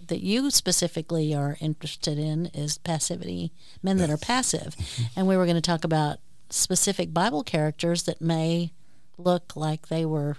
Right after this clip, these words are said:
Speaker 1: a little passive.
Speaker 2: I did some research on that, and yes, there are, there, there are Bible characters that we
Speaker 1: Consider.
Speaker 2: consider are
Speaker 1: Mm-hmm.
Speaker 2: interpreted, their actions as being passive, but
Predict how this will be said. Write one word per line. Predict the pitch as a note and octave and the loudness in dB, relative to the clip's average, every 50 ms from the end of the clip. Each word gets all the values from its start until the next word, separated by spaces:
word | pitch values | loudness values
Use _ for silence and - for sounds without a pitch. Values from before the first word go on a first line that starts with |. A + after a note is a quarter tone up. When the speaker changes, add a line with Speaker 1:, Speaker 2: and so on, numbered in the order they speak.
| - - - - - | -6 -14 -16 -16 -14
Speaker 1:
a | G3+ | -10
little | F#3+ F3 E3+ D#3 | -4 -2 -2 -2
passive. | - - A3 B3+ C4+ - - - - D3+ - - - | 0 -2 -2 0 0 0 0 0 -4 -8 -8 2 4
Speaker 2:
I | B2 | 4
did | A#2+ A#2+ A#2+ E3 F#3 - | 4 8 8 6 6 6
some | - - C#3+ C3+ | 4 4 6 8
research | C#3 D3 C#3+ - C3+ B2 A2+ - | 8 8 8 8 6 6 8 8
on | A#2 G#2+ G2+ | 8 10 10
that, | G#2+ G#2 G2+ G#2 G2+ - - | 10 10 8 8 6 4 6
and | G#2 G#2 G2+ G2+ - C3+ - - - - - - - - - - - - - - - - - - - - - - - - - - - - - - - - - - - - - | 6 8 8 6 4 0 -6 -12 -16 -16 -16 -14 -14 -14 -14 -14 -14 -16 -16 -16 -16 -16 -16 -16 -16 -16 -16 -18 -18 -18 -18 -16 -16 -16 -16 -16 -16 -16 -16 -18 -18 -8 0
yes, | - A#2+ A2 A2+ B2 B2+ G2+ - - - | 4 6 8 8 8 6 6 4 2 0
there | - G2+ A2 G#2+ G#2+ G2+ | 4 6 8 8 8 8
are, | G2 F2+ - | 6 2 0
there, | - - G#2+ G#2+ A#2 A#2 G#2+ G2+ - - | 2 6 6 8 8 6 4 2 0 2
there | G#2+ G#2+ A2 A2 | 2 4 4 2
are | G#2+ | 2
Bible | F#2+ G#2 G#2 G#2+ G#2+ G#2+ | 4 4 4 6 4 4
characters | G2+ - A2 G#2 G#2 G2+ - - G2+ F#2 - | 4 4 4 4 4 4 2 0 0 0 0
that | F#2 - - - - | -6 -8 -8 -4 2
we | G#2+ A2 A2 A2+ A#2 G#2 F#2 - - - - - | 6 8 8 8 8 6 4 -2 -10 -16 -8 -4
Speaker 1:
Consider. | F#3 E3 - - A#3+ A#3 G3+ E3 D3+ C#3+ D3 - | -2 0 2 4 6 6 6 6 4 2 0 4
Speaker 2:
consider | - A#2 A#2 B2 A#2 - - - D#3 C#3+ C3 C#3 C3+ C3+ B2+ | 6 8 8 8 6 4 6 8 8 10 10 8 8 8 6
are | - G2 G2+ G2 G2 D#2+ | 6 6 6 6 6 4
Speaker 1:
Mm-hmm. | D2 C#3+ - - - - - - - A#2 | 2 -2 -6 -12 -16 -18 -16 0 4 4
Speaker 2:
interpreted, | A2 G#2 - C3+ C#3 C#3 A#2 C#3 C3 A#2+ B2+ B2+ B2 B2 A#2 | 4 6 6 6 6 8 8 6 8 8 8 8 8 8 8
their | A#2 G#2+ G#2 | 8 8 8
actions | G2+ G#2 A2+ A#2+ A2+ - - C3 B2+ A#2+ A2 A#2 | 8 8 6 6 6 6 6 6 6 6 8 8
as | A2 G2+ F#2+ | 6 6 6
being | F#2+ G#2+ G2+ G2 G2 F#2+ | 4 4 4 4 4 4
passive, | - A2 G#2+ A2+ A#2 - - G2+ F2+ F#2 F2 | 4 6 6 6 6 4 4 2 0 0 -2
but | F2+ - - | -4 -6 -6